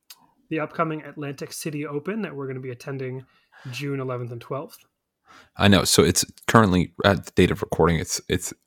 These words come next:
Speaker 2: uh, May fifteenth.
Speaker 1: God,
Speaker 2: And
Speaker 1: we're so close.
Speaker 2: we're so close to going to a tournament again. It
Speaker 1: We're
Speaker 2: has been
Speaker 1: four weeks from being
Speaker 2: the
Speaker 1: drunk off our asses at the end of day one.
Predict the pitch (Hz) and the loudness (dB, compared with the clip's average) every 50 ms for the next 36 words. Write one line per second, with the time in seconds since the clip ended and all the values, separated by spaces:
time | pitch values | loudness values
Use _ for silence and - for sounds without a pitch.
0 | _ _ _ - 87 82 - - - - 82 95 104 - - - - 95 - - | _ _ _ -2 0 0 0 -2 0 2 4 4 4 2 2 4 4 4 4 0
1 | - - 95 90 139 - - - - _ _ _ _ _ - - 139 127 120 117 | -2 -2 0 0 0 -2 -6 -12 -20 _ _ _ _ _ -14 -12 -12 -12 -12 -14
2 | - _ _ _ _ - - 185 175 170 165 170 156 151 - - 165 143 - - | -18 _ _ _ _ 0 2 2 2 2 2 0 0 -2 -2 -4 -8 -8 -8 -10
3 | 143 131 143 - - - _ _ _ _ _ _ _ _ _ _ - - _ _ | -10 -12 -14 -16 -18 -20 _ _ _ _ _ _ _ _ _ _ -20 -20 _ _
4 | _ - 90 - - - - - 62 - - - 69 69 - - - 71 64 73 | _ 0 2 2 4 4 4 4 2 2 2 4 4 4 4 2 -2 -2 0 0
5 | 80 80 67 57 57 - - - 71 64 60 - - - 58 50 50 - - 87 | 0 0 0 -2 -4 -4 -4 -4 -4 -4 -4 -6 -4 -4 -4 -4 -2 -2 -2 0
6 | 90 - - - 76 78 - 165 170 165 156 147 143 135 127 131 - - - - | -2 -2 -4 -2 -2 0 2 2 2 2 0 -2 -6 -8 -10 -14 -16 -18 -16 -16
7 | - - _ _ _ _ _ _ _ - - 151 147 135 147 143 143 135 127 - | -18 -20 _ _ _ _ _ _ _ -8 -6 -6 -6 -6 -6 -6 -6 -2 0 0
8 | 147 147 147 - 156 139 135 147 139 131 135 135 - 147 135 131 127 - 135 131 | 0 0 0 -2 -4 -4 -4 -4 -4 -4 -4 -4 -6 -8 -10 -10 -10 -10 -8 -8
9 | 131 127 131 127 127 120 117 120 123 | -8 -8 -10 -10 -10 -12 -14 -16 -18